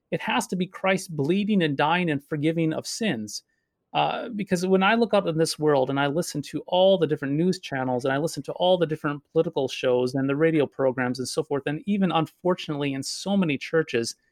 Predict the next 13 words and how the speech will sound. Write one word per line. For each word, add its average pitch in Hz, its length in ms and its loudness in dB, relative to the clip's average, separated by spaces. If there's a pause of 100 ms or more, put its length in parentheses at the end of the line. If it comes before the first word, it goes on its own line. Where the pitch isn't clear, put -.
(340)
I 147 100 2
don't 165 520 2
hear 165 280 -4
the 143 100 0
message 135 460 -2
of 131 60 -2
the 135 60 -6
gospel. 117 760 -4
Now, 139 100 -4
when 143 100 2
I 151 40 0
say 165 180 -2
gospel, 147 600 0